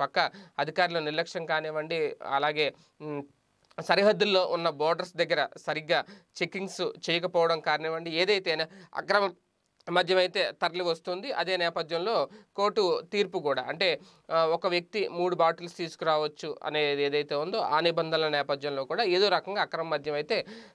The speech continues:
తరలి వస్తోంది. అయితే ఈ నేపథ్యంలోనే ఇప్పుడు అక్రమ మద్యాన్ని అరికట్టడానికి జగన్మోహన్ రెడ్డి గారు తాజాగా ఒక కొత్త,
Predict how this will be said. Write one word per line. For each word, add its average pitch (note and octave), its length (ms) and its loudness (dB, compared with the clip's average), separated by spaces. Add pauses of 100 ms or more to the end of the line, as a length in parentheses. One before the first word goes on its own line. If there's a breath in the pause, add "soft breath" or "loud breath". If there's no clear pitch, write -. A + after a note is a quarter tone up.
(120)
తరలి G3 200 4
వస్తోంది. E3+ 580 0 (320 loud breath)
అయితే G#3 340 4
ఈ G#3+ 160 0
నేపథ్యంలోనే G3 800 2
ఇప్పుడు E3+ 500 0
అక్రమ G3+ 260 -2
మద్యాన్ని F3+ 520 0
అరికట్టడానికి E3+ 760 -2
జగన్మోహన్ D#3+ 500 -4
రెడ్డి D3 200 -6
గారు D3+ 100 -2
తాజాగా D3 420 -2
ఒక A#2 200 -4
కొత్త, D3+ 460 0